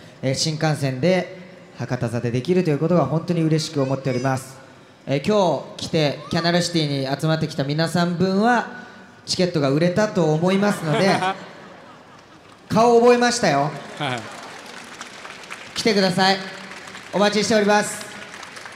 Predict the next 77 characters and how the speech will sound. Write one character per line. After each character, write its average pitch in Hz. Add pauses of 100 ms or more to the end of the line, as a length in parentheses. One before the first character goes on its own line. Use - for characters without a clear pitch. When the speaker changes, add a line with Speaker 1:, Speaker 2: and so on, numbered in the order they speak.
(120)
Speaker 2:
ね、 180
先 170
ほ 170
ど 165
の 165
写 160
真 156
を 139
エ 143
ス 139
エ 147
ヌ 147
エ -
ス -
で 139
ア 143
ッ -
プ 147
し -
て -
く 147
だ 160
さ 190
っ 196
て、 151
ち -
ょ -
っ -
と 180
宣 165
伝 160
に 156
も 127
協 143
力 127
し -
て 139
い -
た 139
だ 139
き 113
た 143
い -
と 113
思 131
い 127
ま 135
す。 117
Speaker 1:
は 117
い、 -
あ -
り 117
が 117
と -
う -
ご -
ざ -
い -
ま -
す。 120
Speaker 2:
は 135
い、 131
よ 123
ろ 131
し 123
く 127
お -
願 127
い -
し 139
ま 143
す。 -
で 196
は 175
最 240
後 233
に 151